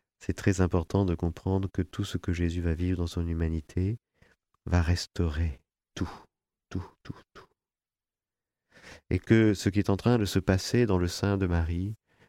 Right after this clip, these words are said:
c'est le monde nouveau, c'est le royaume de Dieu, c'est le royaume de la divine volonté, avec le roi qu'il est, la reine qu'elle est, elle, la mère du Verbe. Reine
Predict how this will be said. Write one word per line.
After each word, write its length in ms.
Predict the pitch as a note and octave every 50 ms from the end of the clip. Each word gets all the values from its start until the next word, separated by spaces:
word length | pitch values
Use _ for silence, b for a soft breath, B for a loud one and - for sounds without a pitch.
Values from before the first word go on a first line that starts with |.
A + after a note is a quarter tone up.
| _ _ _ _
c'est 180 | - - F2
le 140 | E2 E2+ E2
monde 360 | E2 E2 E2 E2 E2 E2 -
nouveau, 480 | D#2 D#2 D#2 D#2+ D2+ C#2 D2 D2 C#2 - - F#2 - _ _ _
c'est 140 | - - D#2+
le 60 | D#2+
royaume 420 | D2+ - E2 E2 D#2+ E2 D#2 E2 E2
de 100 | E2+ E2+
Dieu, 360 | D#2+ D2+ D2+ D2+ C#2+ D#2 E2+ b b b b b b _
c'est 160 | - - E2
le 60 | F2
royaume 420 | E2+ D#2 E2+ E2+ D#2+ E2+ E2+ E2+ D#2+
de 60 | E2
la 100 | E2 E2
divine 360 | D#2 D#2+ D#2+ E2 E2 D#2+ D#2
volonté, 500 | D#2+ E2 E2 D#2+ D#2+ - - - D#2 D#2
avec 320 | E2 D#2+ F2+ F2 - - -
le 120 | G#2+ A2
roi 320 | G#2+ - D2+ C#2+ C#2 D2+ F2
qu'il 220 | - - F2+ E2+ - -
est, 280 | - G2+ A#2 D3 D3+ B B B B B B B _
la 160 | - E2 E2+ F2
reine 360 | - A2 A2 C#3 B2+ F#2+ E2+
qu'elle 220 | - F2+ F2 G2+
est, 160 | C#3 D3+ C3+ - -
elle, 220 | A#2+ D3 C3 G#2+
la 120 | F#2 E2+
mère 240 | E2 G2 A2 A#2 A2+
du 140 | F#2+ F#2+ F#2
Verbe. 340 | E2 A2+ A2+ G2+ - - - - - _ _ _ _ _ _ _ _ _ _ _ _ _ _ _ _ _ _ _ _ _ _ _ _ _ _ _ _ _ _ _
Reine 320 | E2+ D#2+ F#2 F#2+ G2 G2